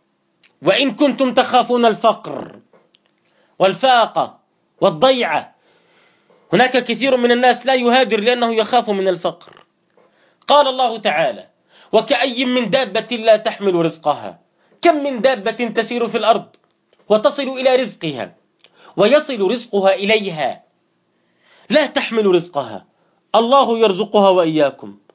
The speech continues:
الله تكفل بالرزق، لن يضيعكم يا من توكلتم عليه. في الحديث:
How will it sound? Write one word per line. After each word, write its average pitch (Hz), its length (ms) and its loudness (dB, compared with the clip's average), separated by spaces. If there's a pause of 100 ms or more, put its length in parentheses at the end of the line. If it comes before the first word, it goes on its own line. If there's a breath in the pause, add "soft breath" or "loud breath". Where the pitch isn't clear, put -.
(480 soft breath)
الله 240 540 2
تكفل 233 540 2
بالرزق، 175 520 -2 (100)
لن 214 180 2
يضيعكم 233 840 -2
يا 220 140 2
من 247 200 -4
توكلتم 226 640 0
عليه. 233 560 -2 (400 loud breath)
في - 120 -2
الحديث: 247 600 -2